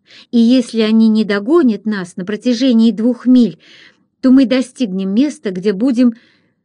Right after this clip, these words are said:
в не меньшей опасности, чем за изгородью Кораля в Каса-дель-Корво.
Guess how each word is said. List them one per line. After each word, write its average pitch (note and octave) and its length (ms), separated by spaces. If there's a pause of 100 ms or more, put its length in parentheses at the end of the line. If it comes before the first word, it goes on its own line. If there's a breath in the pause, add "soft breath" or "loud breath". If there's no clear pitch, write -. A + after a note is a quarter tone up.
(140)
в F#3+ 120
не A3 120
меньшей A3+ 400
опасности, A3 880 (640)
чем A#3+ 240
за A#3 140
изгородью A#3 580
Кораля A#3+ 640 (260 soft breath)
в - 120
Каса-дель-Корво. A3+ 1080